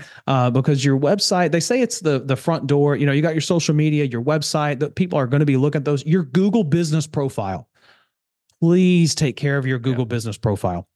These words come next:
Speaker 2: Watch your reviews, comment on them. We had a review for our church when I got here. I got here in twenty nineteen. The review was from twenty seventeen.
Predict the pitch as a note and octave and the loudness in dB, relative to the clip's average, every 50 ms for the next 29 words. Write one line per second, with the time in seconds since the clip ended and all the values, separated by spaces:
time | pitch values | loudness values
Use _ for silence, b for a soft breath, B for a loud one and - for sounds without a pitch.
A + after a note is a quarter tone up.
0 | _ C#3+ C3 C3+ C3+ D3+ E3+ - - F3+ E3+ D#3+ E3 D3+ B2+ B2 C#3+ C3+ A#2+ G2+ | _ -4 -2 0 0 2 0 0 0 0 2 2 2 2 2 2 2 2 2 0
1 | F#2+ - - - - - - D#3 E3+ E3+ D#3 C#3 B2 A2 G#2+ G2+ F#2+ F#2 E2+ - | -2 -6 -12 -16 -8 -4 -2 0 0 2 2 2 0 0 -2 -4 -6 -8 -12 -4
2 | - D3 F3+ F#3+ G#3+ G#3 G3 F3+ E3 C#3 A#2+ C3+ C#3+ C#3 B2+ B2 A2+ - B2 A2+ | 0 2 2 4 4 4 4 2 2 0 0 0 0 2 2 0 -2 -2 -2 -2
3 | C3 D#3+ F3 - - C#3+ B2 G#2 - - A#2 A#2+ B2+ D3 C#3+ C3+ A#2+ A2+ - - | -2 -2 -2 -2 -2 -2 -2 -2 -2 -2 -2 0 0 2 2 2 0 0 -2 -4
4 | G#2 G2+ F2+ G2+ A#2+ B2+ C3+ C3+ D3 C3 - - D3+ D#3+ D3+ C#3 A#2 - - A#2+ | -6 -6 -6 -4 -2 0 2 2 2 2 2 2 2 4 2 2 0 -2 -4 -2
5 | A2 A2 A2+ A2 G#2+ G#2+ B2 C#3 C#3+ C3 - A#2 G#2 - C#3 C#3 C3+ A#2+ - C3+ | 0 0 0 0 0 2 2 0 0 0 -4 -6 -4 0 0 2 2 2 2 0
6 | A2+ G#2+ G2+ - A2 F#2+ | 0 0 -2 -4 -6 -6